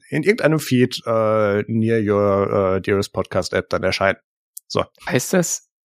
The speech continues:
Speaker 2: Marius, wir müssen uns zusammenreißen mit den beiden und mal was mit Niveau machen?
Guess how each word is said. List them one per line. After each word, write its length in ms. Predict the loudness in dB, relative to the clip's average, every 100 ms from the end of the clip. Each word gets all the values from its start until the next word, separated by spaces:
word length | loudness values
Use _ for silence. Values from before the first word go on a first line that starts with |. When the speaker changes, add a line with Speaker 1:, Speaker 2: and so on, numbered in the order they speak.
| _ _ _
Speaker 2:
Marius, 440 | 0 0 2 -2 -2
wir 80 |
müssen 240 | -4 -2 -2
uns 240 | -2 -4
zusammenreißen 840 | -6 -2 -2 0 0 0 0 -2 -4
mit 160 | -2
den 140 | -2 0
beiden 300 | 2 2 0
und 300 | -4 -6 -4
mal 280 | -2 -2 -2
was 160 | -2
mit 140 | -2 -4
Niveau 320 | 0 2 2
machen? 300 | 0 -2 -8